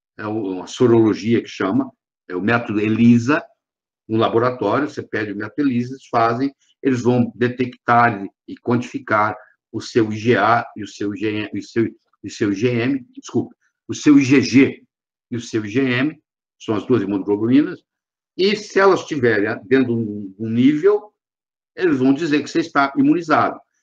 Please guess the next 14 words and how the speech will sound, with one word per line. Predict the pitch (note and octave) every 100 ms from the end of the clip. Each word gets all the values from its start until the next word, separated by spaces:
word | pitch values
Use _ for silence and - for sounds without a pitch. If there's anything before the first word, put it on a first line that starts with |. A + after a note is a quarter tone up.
| _
Se | - -
elas | A#3 G#3+ C#3+
não | D3 C#3+
tiverem, | D#3+ C3 B2+ B2+
tiver | B2+ A#2+ A2+
abaixo, | D#3 C#3+ C#3+ D3 - D3+ _ _ _ _ _
mesmo | E3 E3 G3+ D#3 D3+
que | D3
na | C#3+ C3+
teoria | B2+ D3 A#2+ A2+ F#2+ D#2 - _ _ _ _ _ _
uma | D3+ D#3+
dose | C#3 B2+ A#2 G2+ -
seria | C3 G#2+ G#2
suficiente, | C#3+ C#3 - D#3 D#3 -